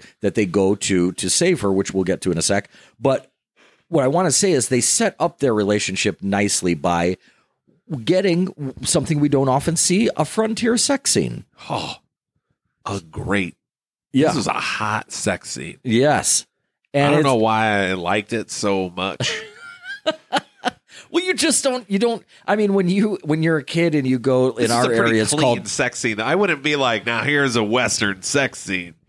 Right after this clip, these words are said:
Speaker 2: This was a pretty clean, this was, like, the hot, most cleanest Hollywood bit in the movie.
Speaker 1: Well, yeah.
Speaker 2: Especially, he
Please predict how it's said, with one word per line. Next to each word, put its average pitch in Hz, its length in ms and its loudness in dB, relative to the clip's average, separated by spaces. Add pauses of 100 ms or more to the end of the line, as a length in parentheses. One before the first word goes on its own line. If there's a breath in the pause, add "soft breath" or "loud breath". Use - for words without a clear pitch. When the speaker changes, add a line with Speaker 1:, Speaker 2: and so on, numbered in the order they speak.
(300 soft breath)
Speaker 2:
This 262 180 0
was 214 140 2
a 147 80 2
pretty 127 320 -2
clean, 123 680 -2
this 196 140 -2
was, 196 120 -2
like, 170 200 0
the 123 200 2
hot, - 260 -6
most 131 360 -2 (440 soft breath)
cleanest 208 420 -2
Hollywood 120 600 2
bit 107 340 0 (320)
in 123 160 0
the 107 80 -8
movie. 98 540 -2 (160)
Speaker 1:
Well, 180 120 2
yeah. 208 300 0
Speaker 2:
Especially, 294 640 -2
he 339 260 0